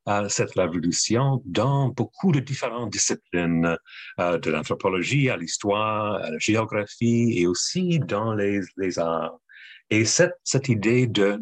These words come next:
d'une révolution sensorielle que je trouve, euh, un des, des choses clés concernant le, la recherche dans les humanités,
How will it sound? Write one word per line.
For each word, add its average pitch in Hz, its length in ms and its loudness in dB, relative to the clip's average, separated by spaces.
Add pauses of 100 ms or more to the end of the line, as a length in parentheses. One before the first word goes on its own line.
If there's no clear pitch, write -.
d'une 98 180 2
révolution 117 960 -2
sensorielle 135 880 -2 (480)
que 104 180 0
je - 140 -2
trouve, 117 500 2 (320)
euh, 95 400 4 (140)
un 131 320 2
des, 98 400 -2 (460)
des 98 640 0
choses 135 440 0
clés 95 640 -2 (120)
concernant 104 880 0 (280)
le, 92 760 -2
la 87 160 0
recherche - 640 -4
dans 95 340 2
les 90 260 2
humanités, 104 640 -2